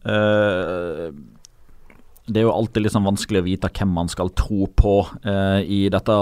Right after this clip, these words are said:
virvaret, dette jungelet av informasjon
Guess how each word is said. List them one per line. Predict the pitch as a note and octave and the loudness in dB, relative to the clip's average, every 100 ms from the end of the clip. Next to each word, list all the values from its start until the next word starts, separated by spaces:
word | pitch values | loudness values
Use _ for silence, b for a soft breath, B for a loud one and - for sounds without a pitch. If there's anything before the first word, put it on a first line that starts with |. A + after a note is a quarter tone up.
| F#2+ F#2 | 2 2
virvaret, | A2 F#2+ F#2 F2 E2+ F2+ | 2 4 2 2 2 0
dette | - G2 | 0 0
jungelet | G2 G2 F#2 F2 E2 F2+ | 2 2 2 0 0 0
av | F2+ F2+ F2 | 0 0 2
informasjon | F#2 F2+ F#2+ F2 - F2+ F#2+ F#2 | 0 0 -2 -2 -2 -2 0 0